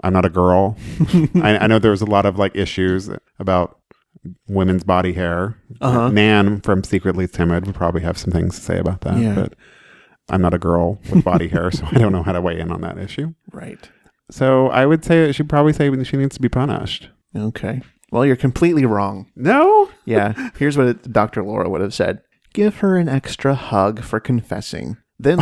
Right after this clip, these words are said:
Speaker 2: lower the boom <laughs> for the F and for shaving. This is an age when some girls focus on looks and popularity instead of on what's really important.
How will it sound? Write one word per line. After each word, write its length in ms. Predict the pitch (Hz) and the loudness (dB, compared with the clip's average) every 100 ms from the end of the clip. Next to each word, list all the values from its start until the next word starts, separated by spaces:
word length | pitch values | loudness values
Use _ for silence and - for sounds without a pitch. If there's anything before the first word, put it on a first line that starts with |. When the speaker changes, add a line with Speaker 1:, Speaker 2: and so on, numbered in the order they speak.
| 143 | 2
Speaker 2:
lower 220 | 160 160 | 4 4
the 100 | 139 | 2
boom 480 | 123 135 113 107 107 | 6 6 6 0 -4
<laughs> 40 | |
for 140 | - | -4
the 180 | 113 107 | -4 -2
F 300 | 110 101 101 - | -2 -4 -6 -8
and 280 | 135 156 143 | -4 -2 0
for 120 | 120 | -2
shaving. 500 | - 117 95 95 - _ _ | -2 -4 -4 -10 -16 _ _
This 260 | 101 117 - | -4 -2 0
is 120 | 131 | 0
an 100 | 139 | 0
age 320 | 123 123 117 | 2 0 0
when 160 | 107 101 | -4 -4
some 260 | - 160 | -2 0
girls 300 | 131 101 101 | 0 0 -2
focus 340 | - 113 123 - | -2 -2 -2 -4
on 160 | 95 | 0
looks 240 | 110 135 - | 0 0 -4
and 180 | 113 | -12
popularity 720 | - 160 - 110 120 101 101 | -6 -6 -4 0 2 2 -2
instead 340 | 104 104 - 98 | -4 -4 -2 0
of 120 | 95 | 0
on 180 | 76 101 | -2 -4
what's 300 | - - - | -8 -8 -2
really 240 | 110 123 | 2 4
important. 580 | 110 - 95 - 87 - | 2 2 -2 -2 -8 -12